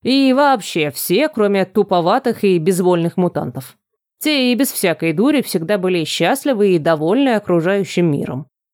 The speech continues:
Потому и не бунтовали, когда их заставляли трудиться или умирать за своих хозяев.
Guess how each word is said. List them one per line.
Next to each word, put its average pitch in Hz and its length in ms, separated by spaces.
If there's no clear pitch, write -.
Потому 330 380
и 320 200
не 262 160
бунтовали, 165 680
когда 160 360
их 160 80
заставляли 170 600
трудиться 170 720
или 247 480
умирать 175 540
за 233 100
своих 160 380
хозяев. 156 540